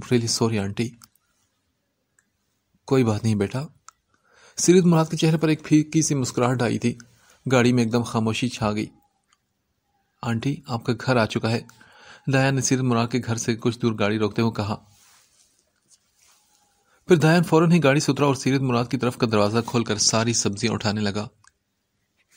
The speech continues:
"आए आंटी, मैं आपको घर तक छोड़ देता हूँ।" "अरे, इसकी ज़रूरत नहीं ना।"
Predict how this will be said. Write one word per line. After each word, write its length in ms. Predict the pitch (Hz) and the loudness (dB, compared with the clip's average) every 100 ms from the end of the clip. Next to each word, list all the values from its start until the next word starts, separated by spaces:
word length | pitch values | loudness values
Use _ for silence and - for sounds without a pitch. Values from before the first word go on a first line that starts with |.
| _ _ _ - | _ _ _ -4
"आए 180 | 117 113 | 0 0
आंटी, 240 | 107 123 | 0 0
मैं 120 | 117 | 0
आपको 180 | 113 123 | -2 -6
घर 180 | 120 123 | -4 -4
तक 160 | 127 | -4
छोड़ 180 | - 110 | -2 -2
देता 200 | 101 98 | -4 -8
हूँ।" 180 | 107 110 _ _ _ _ _ _ _ _ _ _ _ _ _ _ _ _ _ _ _ _ _ _ _ _ _ _ _ - | -10 -10 _ _ _ _ _ _ _ _ _ _ _ _ _ _ _ _ _ _ _ _ _ _ _ _ _ _ _ -6
"अरे, 260 | 135 139 - | -2 -2 -4
इसकी 220 | - - 139 | -12 -4 0
ज़रूरत 240 | 123 135 | 2 2
नहीं 140 | 139 | 0
ना।" 140 | 135 | -2